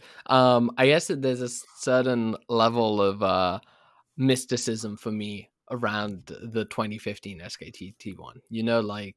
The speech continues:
uh, seeing that, that team is the same way as that we had, like, Samsung White back in the day. I just,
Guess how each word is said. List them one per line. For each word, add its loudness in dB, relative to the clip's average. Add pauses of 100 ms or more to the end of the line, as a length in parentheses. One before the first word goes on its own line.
(140)
uh, -8
seeing -2
that, 0
that 0
team -4
is -6
the -8
same -2
way -2
as -12
that -6
we -6
had, -6
like, -6
Samsung -8
White -10
back -8
in -8
the -8
day. -8 (580)
I 0
just, -4